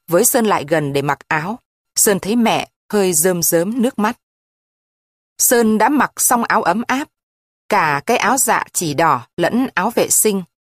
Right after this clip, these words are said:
ngoài lại mặc phủ cái áo vải thâm dài. Sơn đứng trên giường trước mặt mẹ, đã quay đi quay lại ba bốn lần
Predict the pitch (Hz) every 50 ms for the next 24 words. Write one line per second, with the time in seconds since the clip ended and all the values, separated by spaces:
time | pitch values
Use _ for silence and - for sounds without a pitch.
0 | _ _ - 190 196 202 185 175 170 165 170 - 175 185 160 - - - - 208
1 | 170 143 123 - 190 - - 175 226 262 233 - 208 170 147 131 139 - - -
2 | 226 220 208 - 180 160 143 131 123 - _ _ _ _ _ _ _ _ _ _
3 | - - - 269 254 202 196 202 240 294 302 - - 262 240 208 175 185 180 165
4 | 151 139 131 - - - - 233 180 - - 170 165 151 131 - _ _ _ _
5 | _ _ _ - 165 165 180 262 269 - - 247 240 226 190 220 220 226 226 214
6 | - _ - - 208 202 185 175 160 139 - _ - 165 185 180 185 175 170 196
7 | 247 285 277 226 175 156 135